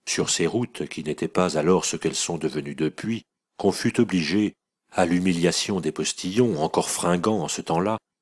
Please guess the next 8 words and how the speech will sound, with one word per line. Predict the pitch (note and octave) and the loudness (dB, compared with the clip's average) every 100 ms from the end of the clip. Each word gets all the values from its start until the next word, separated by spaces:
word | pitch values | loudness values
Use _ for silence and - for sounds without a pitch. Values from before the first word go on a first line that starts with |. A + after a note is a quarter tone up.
| _ | _
de | F2 | 0
s'arrêter | E2 F2+ E2 D2+ F#2 | 2 2 0 -2 -2
tous | - | 0
les | E2+ | 0
soirs, | D2+ - D#2 D#2+ D2+ C2+ | 0 0 0 0 -2 -2
à | D#2 | -2
la | D2+ | -2
coucher, | - - - - E2+ | -4 -4 -4 -4 -6